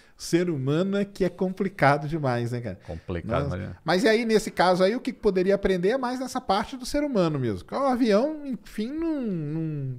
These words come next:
Speaker 1: coitado, <laughs> o avião é vítima também, né?
Speaker 2: É.
Speaker 1: Vamos dizer assim, né?
Speaker 2: Já se encontraram pedaços dele, inclusive,
Speaker 1: Encontraram
Speaker 2: né?
Speaker 1: já?
Speaker 2: Uhum.
Speaker 1: Olha só.
Speaker 2: Eles, a, a onda, né? A, com as correntes
Speaker 1: Ah, as
Speaker 2: marinhas
Speaker 1: correntes vai, é, uma hora aparece, né?
Speaker 2: levaram lá pra costa de Madagascar e eles encontraram algumas coisas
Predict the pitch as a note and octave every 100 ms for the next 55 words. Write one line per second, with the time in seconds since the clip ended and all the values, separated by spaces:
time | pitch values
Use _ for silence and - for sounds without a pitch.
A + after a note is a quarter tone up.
0 | - D#3+ C#3 B2+ - - - - C#3 D3
1 | F3+ F#3+ - E3 D#3+ D#3+ C#3 C#3 C3 D3+
2 | - G#2 G2 F#2 C#3+ C#3+ C#3 C#3 C3 C3+
3 | B2+ B2 C3+ C3+ E3+ - G#3+ G3 F3 F3
4 | E3+ E3+ A#2 A#2 B2 A2+ G2 G#2+ G#2 G#2+
5 | F#2 F2 F#2 - G3 C#4 G3+ A#3+ - F#2+
6 | G#2+ C3 F#3+ A3+ G3 - F3+ G3+ G3+ -
7 | - - - - _ _ - - A2 G#2+
8 | - _ _ - F#2+ F2+ F2 - _ _
9 | _ _ _ G2+ G2 G#2 A#2+ G#2+ G2+ G#2+
10 | G#2+ F2+ F2 F2+ B2 A#2+ - A#2 C3 C3
11 | F#3 A#3+ C4 B3+ A3+ B3 G#3+ A3+ B3+ A3
12 | D3 A#2+ D#3+ C3+ B2+ C#3+ C3+ D3+ F3 D4
13 | E3+ A#2 A2+ B2+ B2+ C#3 - D#3 B2 -
14 | A#2 A2+ G2+ F#2 F2 F#2 F2+ F#2 F2+ -
15 | F#2 G2 G#2 G2 F2+ F2 F2 F2+ F2+ A2
16 | A#2 - G#2+ G#2 G#2+ G#2 - D#2+ D#2